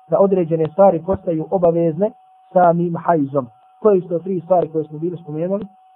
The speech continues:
Dobro. Dobro. I? I?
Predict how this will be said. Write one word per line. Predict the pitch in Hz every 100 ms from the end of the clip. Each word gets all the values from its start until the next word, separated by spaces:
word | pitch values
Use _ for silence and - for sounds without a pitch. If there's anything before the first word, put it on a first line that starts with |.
| _ _ _ _ _ _ _ 762 _ 110 104 - 107 _ _ _ _ _ - - _ _ _ _
Dobro. | 127 151 185 _ _ _ _ _ _ _ 762 762 762 762 _ _ _ _ _ _ -
Dobro. | 151 196 196 _ _ _ _ _ _ _ _ _ _ _ -
I? | 170 240 - _ _ _ _ _ _ _ _ _ _ _ _ -
I? | 170 220